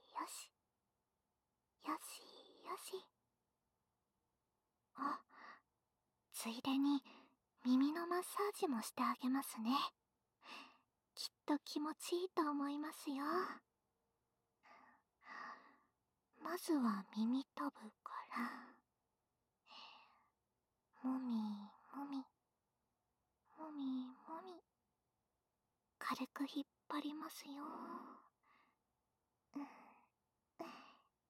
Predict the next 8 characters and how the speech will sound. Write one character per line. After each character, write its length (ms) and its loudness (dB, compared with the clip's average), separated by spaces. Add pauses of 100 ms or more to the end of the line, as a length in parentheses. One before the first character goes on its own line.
(1500)
も 100 4
っ 80 -4 (420)
か 240 0
い、 40 -4
も 560 -2
み、 120 -2 (520)
も 140 -6
み。 200 -10